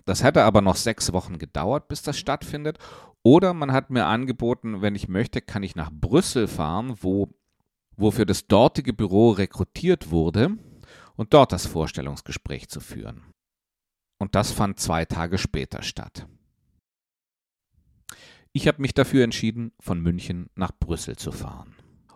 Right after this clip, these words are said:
Und als ich dort zum Interview ankam, wusste jeder gleich Bescheid. Hier kommt derjenige, der kurzerhand ins Auto gestiegen ist und von München nach Brüssel gefahren ist. Und auch ich selbst war felsenfest davon überzeugt, dass das jetzt klappen wird, weil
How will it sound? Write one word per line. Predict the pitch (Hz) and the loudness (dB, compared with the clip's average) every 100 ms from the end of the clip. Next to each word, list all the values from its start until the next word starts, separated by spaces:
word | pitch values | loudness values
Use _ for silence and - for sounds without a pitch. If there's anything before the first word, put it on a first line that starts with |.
| _ | _
Und | 107 | 0
als | 110 110 | 2 0
ich | 113 | 2
dort | 113 113 | 2 2
zum | - | -2
Interview | - 190 180 107 95 | -4 0 0 2 0
ankam, | 82 90 90 90 | 0 -6 -8 -2
wusste | 101 120 95 | -2 -2 -4
jeder | 80 107 104 | -2 -2 -2
gleich | 87 - | -2 -4
Bescheid. | - - 120 92 - _ _ - - - - | -4 -4 -2 -2 -4 _ _ -20 -20 -20 0
Hier | 120 | 2
kommt | - 110 98 | 4 0 2
derjenige, | 107 117 117 107 104 | 2 4 2 2 0
der | 85 | 0
kurzerhand | - 127 123 120 95 98 | 0 0 0 0 0 -2
ins | 85 - | -4 0
Auto | 107 120 107 | 2 2 0
gestiegen | 104 - 113 107 | -4 -4 -4 -2
ist | 95 120 113 | 0 0 0
und | - 95 | -2 -2
von | - 78 | -2 -4
München | 71 82 80 98 | -4 -4 -4 -4
nach | 107 | -2
Brüssel | - 123 - 65 | -2 0 -2 -6
gefahren | - - 117 110 104 90 | -10 -12 -14 -14 -16 -18
ist. | - - - - _ _ _ _ - | -18 -18 -20 -20 _ _ _ _ 0
Und | 107 | 4
auch | 120 117 | 4 4
ich | 120 - | -2 -2
selbst | 208 180 - | 0 0 -4
war | 80 | -6
felsenfest | 85 120 131 135 127 117 - | -2 0 0 0 -2 -4 -2
davon | 95 101 87 | -4 -2 -2
überzeugt, | 80 80 - 110 - | -4 -4 -2 -2 -2
dass | 90 - | -8 -6
das | 85 - | -6 -6
jetzt | - - | -8 -8
klappen | - 131 - 87 | -2 0 0 -4
wird, | 80 - | -4 -4
weil | 82 85 | -6 -6